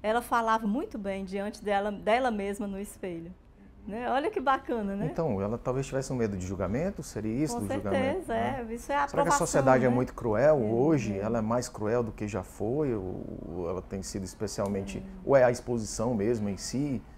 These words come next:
Speaker 1: É,
Speaker 2: É,
Speaker 1: isso é uma questão de história, né? História
Speaker 2: Hum.
Speaker 1: individual, né? Talvez
Speaker 2: Hum.
Speaker 1: ela tenha sido muito pressionada pra ser a melhor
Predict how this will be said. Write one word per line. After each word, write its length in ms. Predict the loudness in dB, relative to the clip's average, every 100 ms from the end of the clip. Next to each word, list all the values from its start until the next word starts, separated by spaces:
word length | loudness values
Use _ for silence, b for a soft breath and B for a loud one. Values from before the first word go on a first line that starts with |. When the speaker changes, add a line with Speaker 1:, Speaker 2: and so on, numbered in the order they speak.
| -8
Speaker 1:
É, 240 | -2 0
Speaker 2:
É, 40 |
Speaker 1:
isso 140 | 0 0
é 40 |
uma 160 | -2 -2
questão 400 | -2 -2 -2 -2
de 120 | -4
história, 640 | -8 -4 -2 0 0 0
né? 240 | -2 -2 -4
História 400 | -6 -2 0 0
Speaker 2:
Hum. 40 |
Speaker 1:
individual, 640 | -2 -2 -2 -2 0 0 -2
né? 280 | -6 -8 -2
Talvez 380 | -2 0 0 2
Speaker 2:
Hum. 20 |
Speaker 1:
ela 140 | 0 -2
tenha 220 | -4 -6
sido 280 | -6 -6 -6
muito 240 | -6 -8
pressionada 920 | -4 -2 -2 -4 -6 -4 -4 -4 -4 -10 B B B -8
pra 140 | -6 -4
ser 220 | -2 -2
a 60 |
melhor 540 | -2 -4 -2 0 2